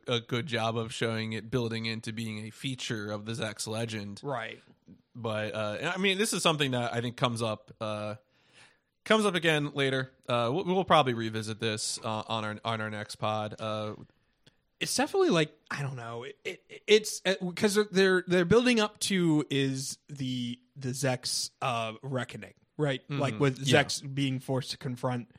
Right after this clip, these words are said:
Speaker 2: the realities of the things that he's helped bring into bear, you know? Um, but before that happens, O-, Lady Un's gonna throw some shade at Nguyen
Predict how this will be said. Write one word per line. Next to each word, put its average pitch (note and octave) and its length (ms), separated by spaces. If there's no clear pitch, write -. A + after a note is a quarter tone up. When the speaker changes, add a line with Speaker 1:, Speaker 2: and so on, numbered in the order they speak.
Speaker 2:
the A#2+ 240
realities B2 560
of B2+ 120
the B2+ 80
things B2 260
that - 100
he's A#2+ 320
helped A#2 300
bring A#2+ 180
into A2+ 460
bear, A2+ 440
you C#3+ 100
know? D3+ 300
Um, B2+ 360
but C#3+ 180
before G#3 300
that G#3+ 200
happens, D#3 540
O-, E3 220
Lady F3+ 240
Un's F3+ 180
gonna D#3+ 160
throw D#3 160
some C#3+ 160
shade D3+ 320
at A#2+ 100
Nguyen A#2+ 480